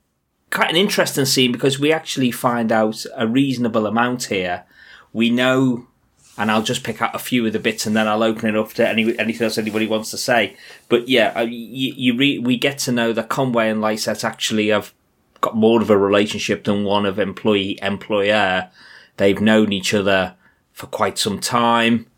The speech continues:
Uh, Conway appears to have, in, in no pun intended, or maybe pun intended, fallen on some hard times in the past. He's clearly got some issues.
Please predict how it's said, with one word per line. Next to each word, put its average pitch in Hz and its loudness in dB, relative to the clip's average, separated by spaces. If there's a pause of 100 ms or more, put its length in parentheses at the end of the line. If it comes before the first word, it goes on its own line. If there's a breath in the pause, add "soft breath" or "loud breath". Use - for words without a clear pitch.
(500 soft breath)
Uh, 85 -8 (800)
Conway 113 2 (160)
appears 107 0
to 107 0
have, 95 -4 (400)
in, 90 -10
in 92 -10
no 92 0
pun 95 0
intended, 95 -2
or 87 -4
maybe 90 -6
pun 95 -2
intended, 98 0
fallen 113 0
on 110 2
some 110 -2
hard 110 0
times 120 -2 (400 soft breath)
in 107 0
the 107 -2
past. - -2
He's 113 -6
clearly 117 0
got 107 -2
some 104 -2 (140)
issues. 143 -2